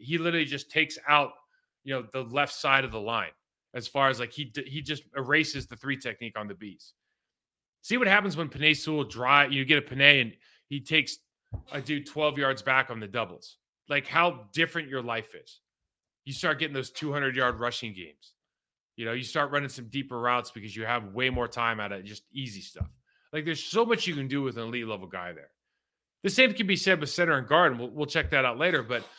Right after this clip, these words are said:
you know, tackle always has been the premium position, probably always will be, just 'cause this, the, this, the status that it's held.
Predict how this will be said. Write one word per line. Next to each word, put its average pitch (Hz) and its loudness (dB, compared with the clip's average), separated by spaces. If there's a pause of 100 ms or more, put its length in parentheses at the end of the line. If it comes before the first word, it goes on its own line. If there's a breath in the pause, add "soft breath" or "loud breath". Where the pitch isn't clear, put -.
(140 loud breath)
you 175 -8
know, 175 -6
tackle 196 4
always 160 4
has 139 -6
been 147 0
the 151 2
premium 139 -2
position, 117 -8
probably 131 0
always 117 -2
will 113 0
be, 131 -4
just 131 -8
'cause 127 -4
this, 117 -12
the, 117 -6 (120)
this, 120 -8
the 123 -12
status 127 0
that 120 -6
it's 123 -10
held. 107 -2